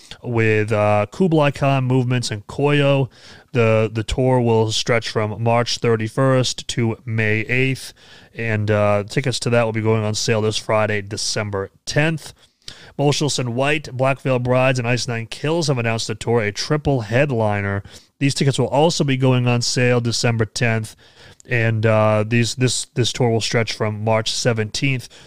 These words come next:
through April twenty-seventh. So make sure you get those tickets. And lastly,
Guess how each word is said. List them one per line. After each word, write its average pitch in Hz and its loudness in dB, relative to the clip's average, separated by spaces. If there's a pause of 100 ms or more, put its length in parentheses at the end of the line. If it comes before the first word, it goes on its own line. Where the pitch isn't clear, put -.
through 123 -2
April 110 0 (100)
twenty-seventh. 127 -2 (200)
So - -8
make 110 -4
sure 110 -2
you 104 -4
get 104 -4
those 139 0
tickets. 127 -4 (340)
And 156 -2
lastly, 147 -2